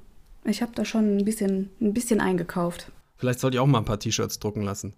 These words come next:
Speaker 2: Nein, mach
Speaker 1: Ja,
Speaker 2: ich
Speaker 1: mach.
Speaker 2: nicht. Nein, ich wa-, ich bin so schlecht mit sowas. Deswegen gibt's das bei mir auch alles nicht. Ich kann weder grafisches Design noch,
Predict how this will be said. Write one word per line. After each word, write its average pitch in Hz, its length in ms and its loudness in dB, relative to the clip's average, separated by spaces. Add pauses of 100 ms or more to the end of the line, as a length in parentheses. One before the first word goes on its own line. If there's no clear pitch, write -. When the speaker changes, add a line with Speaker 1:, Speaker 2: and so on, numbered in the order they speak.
(240)
Speaker 2:
Nein, 233 200 0
mach 220 100 4
Speaker 1:
Ja, 165 80 2
Speaker 2:
ich 156 60 -2
Speaker 1:
mach. 269 280 0 (120)
Speaker 2:
nicht. 269 180 4
Nein, 135 280 6
ich 269 140 8
wa-, 277 140 10
ich - 180 2
bin 180 160 4
so 185 100 4
schlecht - 400 0
mit 143 140 -2
sowas. 110 400 -4 (280)
Deswegen 147 300 0
gibt's - 160 -2
das 147 160 0
bei 120 100 0
mir 110 180 2
auch 104 60 -2
alles 101 280 0
nicht. 120 100 -4
Ich 113 100 -8
kann 151 220 -2
weder 156 240 2
grafisches 143 640 -2
Design 147 640 0
noch, 143 480 0